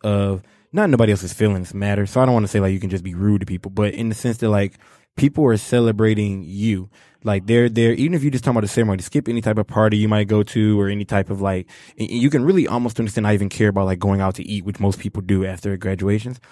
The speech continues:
It's that moment, like, you know, that people are there, they're proud of what you've done, they're happy, the people are there because they think that you, 'cause you've accomplished something. And you gotta remember, there is not, like, just in real, just to be realistic,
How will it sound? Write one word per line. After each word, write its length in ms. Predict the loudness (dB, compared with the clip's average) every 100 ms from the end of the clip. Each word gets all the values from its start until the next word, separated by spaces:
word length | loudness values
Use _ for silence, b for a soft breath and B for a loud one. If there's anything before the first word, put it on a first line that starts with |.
| b b -4
It's 160 | 0
that 200 | 2 2
moment, 200 | 4 4
like, 120 | 2
you 100 | 2
know, 140 | 2 2
that 80 | 0
people 240 | -2 -2
are 40 |
there, 360 | 0 2 2 0
they're 160 | -2 -4
proud 340 | 0 2 2
of 100 | 2
what 160 | 0 -2
you've 100 | 0
done, 280 | 2 2 2
they're 160 | -2
happy, 440 | -2 0 0 0 -6
the 120 | -4
people 300 | -4 -2 0
are 100 | 0
there 380 | 2 2 2 0 B B B
because 340 | -4 0 2 2
they 220 | 0 0
think 260 | -2 -4 -4
that 160 | -10
you, 60 | -4
'cause 220 | -2 2
you've 160 | 2 0
accomplished 640 | -4 -2 -2 0 -6 -8
something. 440 | -6 -6 -6 -16 -20 B B B
And 140 | -2 0
you 80 |
gotta 180 | 2 2
remember, 340 | 2 2 0 -2
there 280 | 0 2
is 160 | 2 0
not, 280 | 0 2 2
like, 140 | 0
just 180 | 0 -2
in 160 | -2 0
real, 300 | 4 4 2
just 220 | -2 -2
to 60 | -2
be 100 | 0
realistic, 560 | 0 2 0 -2 -8